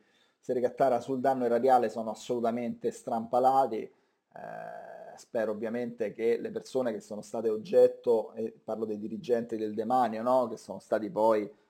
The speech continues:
dalla Corte dei Conti, ehm, condannati addirittura, eh, a, a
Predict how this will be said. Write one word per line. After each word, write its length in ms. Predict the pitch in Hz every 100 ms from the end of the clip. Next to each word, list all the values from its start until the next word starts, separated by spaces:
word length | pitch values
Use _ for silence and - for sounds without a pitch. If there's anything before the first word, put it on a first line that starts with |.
| - _
dalla 280 | 113 113
Corte 320 | 113 135 131 120
dei 140 | 113
Conti, 580 | 107 127 131 120 113 110
ehm, 720 | - 104 101 101 - - - _
condannati 720 | 101 101 104 110 131 135 120
addirittura, 840 | 107 107 - - 120 127 123 104 - _ _ _ _
eh, 100 | -
a, 1300 | - - - 101 107 101 101 95 92 78 55 58
a 60 | 62